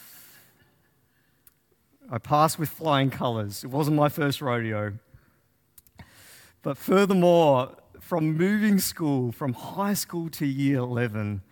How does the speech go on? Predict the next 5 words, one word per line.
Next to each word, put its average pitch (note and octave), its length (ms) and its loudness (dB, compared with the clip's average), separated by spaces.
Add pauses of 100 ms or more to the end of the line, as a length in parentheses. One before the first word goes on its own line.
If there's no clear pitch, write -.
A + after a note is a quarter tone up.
(340)
I E3+ 100 -2
had F#3 160 2
fantastic - 920 -4
biology A2 540 -4
teachers. - 600 -14